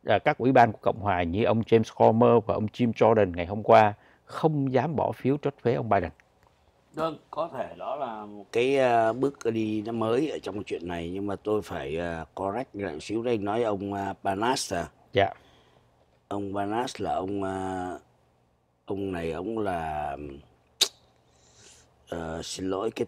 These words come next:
Speaker 2: tên của ông Lev Parnas đúng không?
Speaker 1: Dạ, Lev Parnas.
Speaker 2: Lev Parnas, dạ. Ông này không phải là cộng sự của ông Giuliani anh.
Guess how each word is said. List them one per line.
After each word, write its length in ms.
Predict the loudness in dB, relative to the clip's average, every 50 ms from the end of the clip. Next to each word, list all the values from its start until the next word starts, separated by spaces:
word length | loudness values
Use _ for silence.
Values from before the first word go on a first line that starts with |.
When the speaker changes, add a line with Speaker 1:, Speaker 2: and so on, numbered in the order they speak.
| -4 -2
Speaker 2:
tên 280 | -2 -2 -2 -2 -4
của 100 | -8 -8
ông 200 | -8 -8 -6 -4
Lev 380 | -4 -2 2 6 6 6 6 6 2 _ _ _ _ _ 4
Parnas 400 | 4 6 8 8 8 6 4 2
đúng 140 | 2 6 8
không? 140 | 10 10 10
Speaker 1:
Dạ, 80 | 8 10
Lev 140 | 10 10 10 10 6
Parnas. 280 | 0 0 0 0 -4 -6 -10 -18 -20 _ _
Speaker 2:
Lev 180 | -4 -2 -2 0 2 2
Parnas, 420 | 2 2 2 2 0 0 -2 -8 _ _ _ _
dạ. 260 | -8 -6 -6 -6 -8 -12 -18 _ _ _ _ _ _ _ _ _ _ _ _ _ 0
Ông 200 | 2 2 4 4
này 120 | 4 2
không 200 | 2 0 -2 -2
phải 140 | 0 0 0
là 60 | 0
cộng 240 | -2 -2 -4 -4 -4
sự 280 | -2 -2 -2 -2 -4 -6
của 100 | -6 -4
ông 260 | -2 -2 -2 -2 -2 -4
Giuliani 500 | -4 -4 -2 0 0 0 0 0 -2 -2
anh. 140 | -4 -6